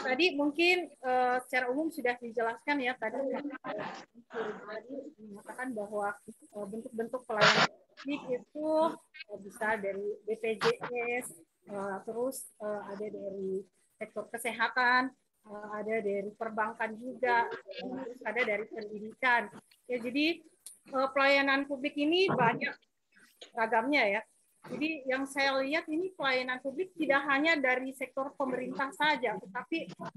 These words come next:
saya memandangnya pelayanan publik ini lebih bersifat luas, bukan hanya dari pemerintah saja, tetapi institusi-institusi lain juga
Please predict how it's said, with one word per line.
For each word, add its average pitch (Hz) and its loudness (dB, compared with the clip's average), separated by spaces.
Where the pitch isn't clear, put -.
saya 285 4
memandangnya 277 4
pelayanan 254 0
publik 277 -4
ini 359 2
lebih 247 0
bersifat 254 -4
luas, 240 2
bukan 320 0
hanya 269 4
dari 247 0
pemerintah 269 2
saja, 294 4
tetapi 262 -4
institusi-institusi 294 0
lain 277 6
juga 269 4